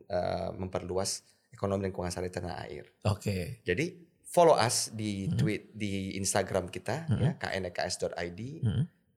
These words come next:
Speaker 1: Kemudian juga Twitter kita,
Speaker 2: Twitter ada
Speaker 1: kemudian
Speaker 2: juga.
Speaker 1: juga ada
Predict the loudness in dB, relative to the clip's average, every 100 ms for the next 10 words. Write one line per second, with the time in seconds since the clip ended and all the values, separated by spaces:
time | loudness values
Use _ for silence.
0 | -14 -8 -2 0 0 0 -2 2 2 2
1 | 0 -4 -4 -4 2 2 2 -2 2 4
2 | 4 2 4 6 6 6 4 2 2 0
3 | 0 0 2